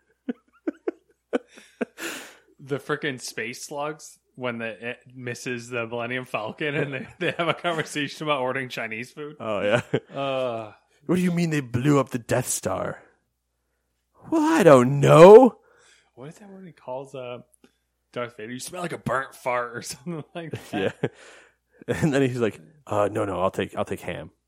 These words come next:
Speaker 1: And then he's still talking to Vader, and he's like, "Love you." <laughs> When he ends, when he ends the call, he's like, "All right, I love you." <laughs>
Speaker 2: Uh, those were so good.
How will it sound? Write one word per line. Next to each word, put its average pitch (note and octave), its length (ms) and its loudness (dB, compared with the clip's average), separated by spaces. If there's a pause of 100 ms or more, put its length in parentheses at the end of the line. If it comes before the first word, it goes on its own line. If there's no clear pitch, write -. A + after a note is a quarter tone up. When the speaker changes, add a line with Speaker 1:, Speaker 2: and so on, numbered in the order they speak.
(460)
Speaker 1:
And G#2 100 -2
then G#2+ 80 -4
he's G#2 240 -6
still A2+ 160 0
talking G2+ 240 0
to F#2+ 80 -6
Vader, F#2+ 200 -2
and F#2 80 -6
he's F2+ 60 -6
like, F2 160 -12 (640)
"Love G#2 160 2
you." F2+ 140 -4 (1900)
<laughs> - 180 -20
When G#2 120 -4
he F2+ 80 -4
ends, F2 220 -10
when G#2 140 -4
he G2+ 80 -6
ends G2 220 -8
the G2 80 -6
call, F#2+ 300 0
he's F2+ 120 -4
like, - 140 -14
"All F2 100 -6
right, - 380 -14
I - 40 -2
love F#2+ 180 -2
you." - 80 -12 (340)
<laughs> G3+ 100 -10 (1900)
Speaker 2:
Uh, C#3 760 -4 (340)
those C3+ 200 -10
were A#2+ 80 -18
so G2 300 -20
good. F#2 240 -20